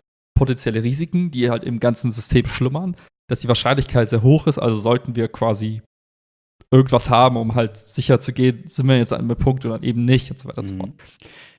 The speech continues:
Speaker 1: Wohingegen dann halt viel, wo halt auch prominente Leute darauf geantwortet haben, gesagt, „Hey, das ist Blödsinn, du machst hier, hier so ein, so eine Panik, das ist eine Panikmache und das hilft dem System nicht“ und so weiter, bla, bla, bla.
Speaker 2: Mhm.
Speaker 1: Und er hat ja gesagt, „Hey, ich glaub halt tatsächlich, dass in den nächsten neunzig Tagen der Preis von Bitcoin auf eine Million gehen wird.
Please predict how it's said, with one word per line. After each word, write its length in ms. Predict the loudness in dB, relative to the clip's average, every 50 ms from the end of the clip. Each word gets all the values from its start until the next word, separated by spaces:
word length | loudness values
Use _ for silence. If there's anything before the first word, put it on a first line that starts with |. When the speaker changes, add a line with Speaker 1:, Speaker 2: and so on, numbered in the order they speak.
| _ _ 4
Speaker 1:
Wohingegen 400 | 6 6 8 8 6 4 4 4
dann 180 | 4 4 4
halt 120 | 4 2 2
viel, 240 | 2 0 0 0 2
wo 120 | 2 4
halt 280 | 6 6 6 4 2 0 -2
auch 160 | -2 -2 -2 -8 -20 -20 -14 -10
prominente 400 | -8 -6 -4 -2 0 0 2 4
Leute 240 | 4 4 6 6 4
darauf 100 | 2 2
geantwortet 320 | 2 0 2 2 2 2 0
haben, 40 | 0
gesagt, 220 | 0 -2 0 2
„Hey, 160 | 4 4 4
das 100 | 4 2
ist 140 | 0 -2 0
Blödsinn, 400 | 4 6 6 6 6 4 4 4
du 80 | 4 2
machst 220 | 2 2 2 0
hier, 60 | 0 0
hier 180 | 2 0 0
so 100 | 0 -2
ein, 160 | -2 -2 -4
so 100 | -6 -4
eine 100 | -4 -2
Panik, 440 | 0 2 4 4 4 4 4 2 0
das 120 | -2 -4 -4
ist 60 | -6
eine 80 | -6 -4
Panikmache 540 | 0 2 2 2 2 2 2 2 2 2 2
und 80 | -2
das 120 | 0 2 4
hilft 180 | 4 6 6
dem 80 | 4 0
System 380 | 0 -2 -2 0 2 2 2
nicht“ 120 | 0 -2 -6
und 60 | -6
so 140 | -8 -4 0
weiter, 200 | 2 2 2 2
bla, 100 | 0 -2
bla, 100 | -2 -2
bla. 240 | 0 2 4 4 2
Speaker 2:
Mhm. 60 | 2 -2 -8 -20 -20 -20 _ _
Speaker 1:
Und 320 | 2 4 4 2 0 -6 -2 2
er 140 | 4 4
hat 120 | 4 4 4
ja 60 | 2
gesagt, 240 | 2 2 2 4 4
„Hey, 100 | 4 4
ich 140 | 2 2 2
glaub 200 | 2 2 4 4
halt 140 | 2 4
tatsächlich, 460 | 2 0 2 2 2 2 0 -2 -4 -4
dass 160 | -4 -2 -2
in 60 | -2
den 80 | -2 -2
nächsten 200 | -2 -4 -4 -4
neunzig 320 | -2 -2 -2 -4 -4 -4
Tagen 320 | -2 0 2 2 2 2
der 80 | 0 -2
Preis 320 | -2 -2 0 0 0 0
von 100 | -2 -4 -6
Bitcoin 360 | -6 -6 0 2 2 2 2
auf 120 | 2 0 -2
eine 60 | -2
Million 400 | -2 -2 0 2 4 4 4 4
gehen 280 | 2 0 0 0 0 2
wird. 220 | 2 2 2 0